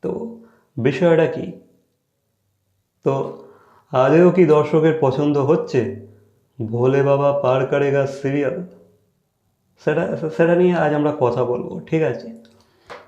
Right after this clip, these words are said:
তো একটা, একটা, একটা লেখা এসেছে আনন্দবাজার ডট কমের পক্ষ থেকে, আমার কাছে ইন্টারেস্টিং লাগলো, ঠিক আছে?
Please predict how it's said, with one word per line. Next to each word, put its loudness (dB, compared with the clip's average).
তো -4
একটা, 0
একটা, 2
একটা 0
লেখা 2
এসেছে 2
আনন্দবাজার 2
ডট -2
কমের 0
পক্ষ -4
থেকে, 0
আমার 4
কাছে 4
ইন্টারেস্টিং 0
লাগলো, -2
ঠিক -8
আছে? -12